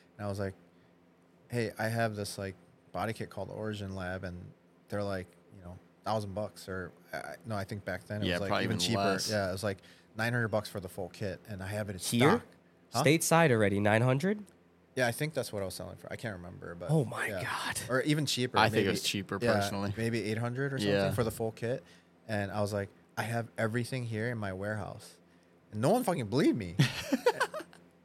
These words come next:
Speaker 1: And no one wanted to
Speaker 3: Why
Speaker 1: buy
Speaker 3: is
Speaker 1: it.
Speaker 3: this so hard to believe?
Speaker 2: Because it, he's the first one doing this crazy
Speaker 1: Because
Speaker 2: shit.
Speaker 1: no one,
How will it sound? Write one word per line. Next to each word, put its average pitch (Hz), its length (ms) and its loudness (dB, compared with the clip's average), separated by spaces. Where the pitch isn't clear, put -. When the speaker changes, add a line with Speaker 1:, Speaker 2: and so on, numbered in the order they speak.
Speaker 1:
And 139 120 2
no 151 100 8
one 190 200 8
wanted 180 160 4
to 139 40 6
Speaker 3:
Why 262 200 10
Speaker 1:
buy 403 80 12
Speaker 3:
is 339 80 10
Speaker 1:
it. - 20 4
Speaker 3:
this 294 140 8
so 277 220 6
hard 247 360 8
to 202 80 12
believe? 151 500 8
Speaker 2:
Because 196 260 10
it, 185 140 10
he's 170 160 6
the 165 100 10
first - 400 4
one 165 220 6
doing 120 360 4
this 82 120 0
crazy - 240 0
Speaker 1:
Because 170 180 10
Speaker 2:
shit. - 240 2
Speaker 1:
no 139 180 10
one, 160 340 8